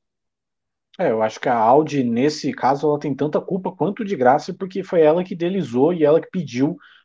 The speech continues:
pra ele vir a-, aos boxes e, e fazer ali a, a, a parada, né? Ela quis explorar algo do, do regulamento e, inclusive, eu acho que o pior de tudo isso foi a Audi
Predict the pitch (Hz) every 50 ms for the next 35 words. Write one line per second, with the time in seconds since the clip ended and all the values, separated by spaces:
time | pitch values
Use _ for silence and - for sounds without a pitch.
0 | _ _ - 139 139 147 147 139 135 123 120 127 135 139 139 139 139 135 120 131
1 | 135 139 117 117 113 117 120 127 127 - - 139 135 131 135 131 131 131 127 123
2 | 123 - - 131 117 107 120 123 117 107 107 113 117 117 117 113 107 98 95 95
3 | - - - 104 104 104 101 98 95 95 98 - - 135 135 127 117 113 107 95
4 | 98 95 92 92 95 95 98 107 117 113 - - 123 131 156 143 - - _ _
5 | - - - _ - 123 117 - - 139 131 123 123 127 123 113 113 120 120 120
6 | 120 117 120 120 117 113 113 107 113 107 107 120 110 120 123 120 120 117 120 131
7 | 135 - 160 160 156 156 160 165 156 143 160 156 151 165 147 135 127 139 156 165
8 | 175 165 165 165 160 - - 170 143 - 156 135 131 160 185 170 127 - - _
9 | _ _ _ _ - 131 139 139 - 147 156 151 151 135 135 147 147 - 170 -
10 | - 170 156 143 143 156 165 156 151 165 160 127